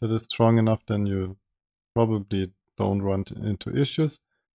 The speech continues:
I would still be able to run, like, five of them on my server without having problems, and no one can eat that much food,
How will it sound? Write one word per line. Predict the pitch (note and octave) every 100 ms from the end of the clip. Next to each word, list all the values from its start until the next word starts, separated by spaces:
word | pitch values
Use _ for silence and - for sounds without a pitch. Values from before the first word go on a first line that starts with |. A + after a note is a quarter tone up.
| _ _ _ _ _ _ _ _ _ _ _ A2+
I | A#2 B2 C3
would | A#2+ A#2 A2
still | - - - B2+ B2
be | A2+ A2+ A2
able | G#2+ G#2+
to | - G#2+
run, | F#2+ G2 G2 G2+ G2
like, | F#2 F2 F2 - _ -
five | A#2 D3 E3
of | D3+ C#3+ -
them | C#3+ D3+ D3+
on | C3 C3
my | B2+ B2+
server | B2 C3+ C#3 C3
without | B2 A#2 A#2 A2 A2
having | A2+ G#2+ G#2
problems, | - C3 C#3 B2+
and | A2 G#2
no | G#2
one | A2 A2
can | - G#2
eat | G#2+ G#2 - -
that | G2+ G2
much | F#2+ F#2+ - -
food, | C#3+ D3